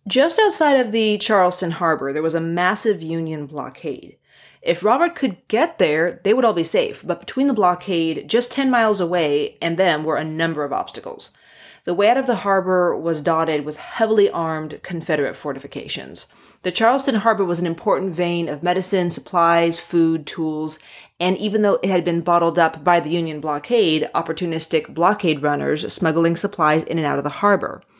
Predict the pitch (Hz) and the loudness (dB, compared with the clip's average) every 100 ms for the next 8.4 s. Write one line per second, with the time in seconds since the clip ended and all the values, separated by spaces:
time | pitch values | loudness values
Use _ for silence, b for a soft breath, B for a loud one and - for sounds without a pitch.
0 | B B - - 240 277 247 240 - 202 | B B 0 2 4 4 4 2 4 4
1 | 190 190 190 160 - 151 165 117 87 143 | 4 4 4 2 0 -2 -2 -2 -8 -8
2 | 160 175 185 185 175 - 165 175 170 165 | -4 -2 -2 -4 -4 -6 -4 0 2 2
3 | 160 - 156 165 160 - 160 160 156 156 | -2 -6 -2 -2 -2 -8 -6 -2 0 -2
4 | 135 - 160 151 156 151 151 b b b | -4 -6 -6 -4 -2 -2 -2 b b b
5 | b b - 202 226 247 208 196 202 190 | b b 0 2 4 4 2 2 4 4
6 | 180 175 - 160 165 165 160 160 - - | 2 2 0 -2 0 0 0 0 -4 -2
7 | 190 180 185 175 170 170 151 143 - 131 | 0 2 0 0 -2 -2 -6 -6 -6 -8
8 | 147 82 50 57 | -10 -12 -14 -18